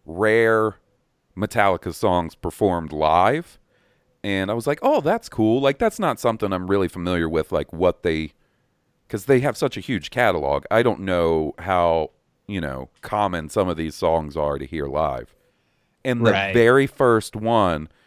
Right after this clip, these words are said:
Speaker 1: was Escape. And, like, it had, like, a three-minute intro of James Hetfield being like, "Yep, we're gonna play it.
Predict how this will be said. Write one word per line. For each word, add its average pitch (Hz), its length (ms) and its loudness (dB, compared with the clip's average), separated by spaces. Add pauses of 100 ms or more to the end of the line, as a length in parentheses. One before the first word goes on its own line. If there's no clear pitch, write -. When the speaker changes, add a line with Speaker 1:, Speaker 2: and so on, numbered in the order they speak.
(220)
Speaker 1:
was 85 580 2 (220)
Escape. 90 560 -4 (460)
And, 101 180 -2
like, 95 240 -2
it 104 160 -2
had, 107 220 0
like, 98 180 2
a 90 120 2 (140)
three-minute 113 680 -2
intro 95 640 2
of 82 200 -2
James 95 360 -2
Hetfield 85 520 0
being 85 300 -2
like, 76 340 -6 (540)
"Yep, 101 460 6
we're 101 160 0
gonna 120 240 4
play 143 340 6
it. 104 180 2